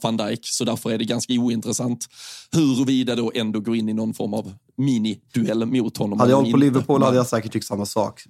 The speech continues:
Speaker 2: Eh, låt mig vara,
Speaker 1: Ja.
Speaker 2: vara tydlig. Men, men får jag fråga en sak? Den här, den här, eh, det här röda, eh, eventuella kortet som folk vill ha på, på Caicedo, det är väl för tacklingen på Gravenberch, va?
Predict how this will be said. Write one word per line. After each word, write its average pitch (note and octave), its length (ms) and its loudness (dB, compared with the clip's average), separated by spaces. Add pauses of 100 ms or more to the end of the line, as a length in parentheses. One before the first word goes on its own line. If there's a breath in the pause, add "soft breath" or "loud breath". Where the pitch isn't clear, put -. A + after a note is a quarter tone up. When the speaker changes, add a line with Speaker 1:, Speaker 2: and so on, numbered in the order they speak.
(100)
Speaker 2:
Eh, G2+ 200 0
låt G2+ 220 -2
mig G#2 80 -2
vara, G#2 220 2
Speaker 1:
Ja. - 60 0
Speaker 2:
vara G2+ 120 -2
tydlig. G#2+ 300 0
Men, B2+ 180 6
men C3 180 4
får B2 140 0
jag B2 100 2
fråga C#3 220 2
en B2+ 80 2
sak? G#2+ 160 0
Den A#2 100 0
här, G2 180 2 (380 loud breath)
den A2+ 100 2
här, G#2+ 340 4
eh, G2+ 220 2
det A2+ 80 0
här A2 160 2
röda, G#2+ 520 2 (340)
eh, G2 220 -8
eventuella A2 460 0
kortet A#2 400 -4
som A#2+ 160 -4
folk A2 260 -4
vill G2+ 80 -6
ha G2 220 -4
på, G2+ 600 -6 (600 soft breath)
på G#2+ 240 -8
Caicedo, A2 600 2
det A#2+ 80 4
är C3 40 4
väl A#2+ 100 2
för A#2 100 0
tacklingen G#2 360 0
på G#2+ 60 0
Gravenberch, G#2+ 540 2
va? G2+ 120 0